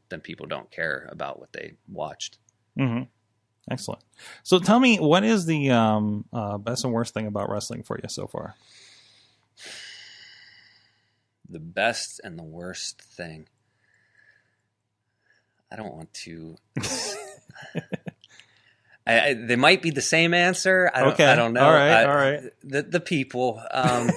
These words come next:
Speaker 2: <laughs>
Speaker 1: you have to deal with some, some people you don't like to deal with, eh, but you also, um, get to interact with a lot of great people.
Speaker 2: Mm-hmm.
Speaker 1: Um, and I mean, it stinks. Like, l-,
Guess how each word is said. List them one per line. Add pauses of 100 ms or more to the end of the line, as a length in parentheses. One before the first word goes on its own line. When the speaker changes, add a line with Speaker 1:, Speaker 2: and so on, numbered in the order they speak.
(280)
Speaker 2:
<laughs>
Speaker 1:
you
have
to
deal
with
some,
some
people
you
don't
like
to
deal
with,
eh, (240)
but
you
also, (140)
um, (100)
get (120)
to (380)
interact
with
a
lot
of
great
people. (100)
Speaker 2:
Mm-hmm. (360)
Speaker 1:
Um, (540)
and
I
mean,
it
stinks.
Like,
l-,